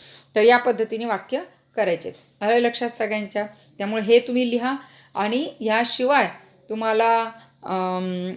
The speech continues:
अजून वाक्य सुचली तर तीसुद्धा लिहू शकता. त्यानंतर हे तिसरं चित्र जे आहे तुमचं, अम,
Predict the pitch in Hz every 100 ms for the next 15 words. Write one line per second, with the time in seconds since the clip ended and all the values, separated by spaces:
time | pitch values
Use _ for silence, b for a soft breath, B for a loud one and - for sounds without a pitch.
0 | - 208 254 254 226 247 233 226 - 233
1 | 226 240 233 220 214 254 - - 226 202
2 | - - - 156 - b b b - 254
3 | 262 277 294 294 294 - 349 - 302 269
4 | 285 262 254 226 214 214 190 196 247 B
5 | B B B B - 196 196 196